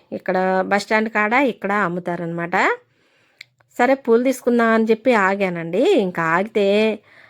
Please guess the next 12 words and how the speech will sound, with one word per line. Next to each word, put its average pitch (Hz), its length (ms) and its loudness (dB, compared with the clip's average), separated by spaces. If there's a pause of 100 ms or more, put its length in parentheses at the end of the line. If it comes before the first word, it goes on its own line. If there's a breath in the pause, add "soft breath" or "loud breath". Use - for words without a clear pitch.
(360 soft breath)
అమ్మో 202 380 -2
ఏం 202 340 0
రేట్లు 190 280 0
చెప్పారోనండి. 190 800 0
మాకు, 202 560 4
మా 208 240 4
పేటలోనే, 226 920 0 (600 soft breath)
ఆ, 190 460 0
బాగున్-, 214 600 0 (480)
సౌకగా 208 360 2
ఉన్నాయేమో 202 500 0
అనిపించింది. 190 840 -2